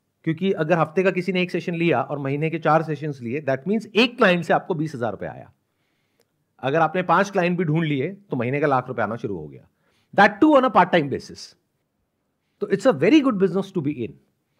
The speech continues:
शुरुआत में मुश्किल है, थोड़ा time लगता है। शुरू में आपको छोटे-छोटे businesses को ढूंढना पड़ेगा, उसका तरह-तरह का डेटाबेस आपको मिलेगा, उनको approach करना होगा। या इसका सबसे अच्छा तरीका है कि ऐसी बहुत सारी organizations हैं जो कि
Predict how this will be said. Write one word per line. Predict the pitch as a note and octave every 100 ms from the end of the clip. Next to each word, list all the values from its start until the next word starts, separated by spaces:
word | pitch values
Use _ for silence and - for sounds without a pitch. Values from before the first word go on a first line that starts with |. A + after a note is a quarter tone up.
| _ _ _ _ _ _
शुरुआत | E3+ E3 F#3 A#3+
में | C#4+
मुश्किल | A#3 - A#3+
है, | G#3 C4+ C4 -
थोड़ा | D3+
time | D3+ D3+ F#3
लगता | F3+ F#3+ F3+
है। | G#3+ A#2+
शुरू | D#3+ E3+
में | F3
आपको | D#3+ D#3+ F3+
छोटे-छोटे | F3 D#3 E3 E3+ E3
businesses | D3+ D#3+ E3+ E3
को | C#3+
ढूंढना | C3 C#3+ E3
पड़ेगा, | E3 D#3+ D#3+ D#3+ _ _ _ -
उसका | - D3+
तरह-तरह | D3+ C#3+ C#3+ C#3+
का |
डेटाबेस | B2+ A#2+ D3+ D#3 D#3
आपको | C#3+ D#3+
मिलेगा, | C#3+ C3+ C3+ C3
उनको | B2+ C3 D#3
approach | D3+ C#3+
करना | - C3 C3
होगा। | C3 C3 C3 _ _ _ -
या | F3
इसका | F3+
सबसे | G3 F#3+ B3+
अच्छा | - G#3
तरीका | G3 F3+ F3+
है | F#3
कि | F#3+
ऐसी | F3 D#3 D#3 F3+
बहुत | E3+ G3
सारी | G3 A3
organizations | D3+ D3+ F3 E3+ D#3+ D3+ G3+ D#3
हैं | C#3 F#3 _ _ _ _ _ _ _ _
जो | B2+ F#3
कि | F#3 A3+ B3+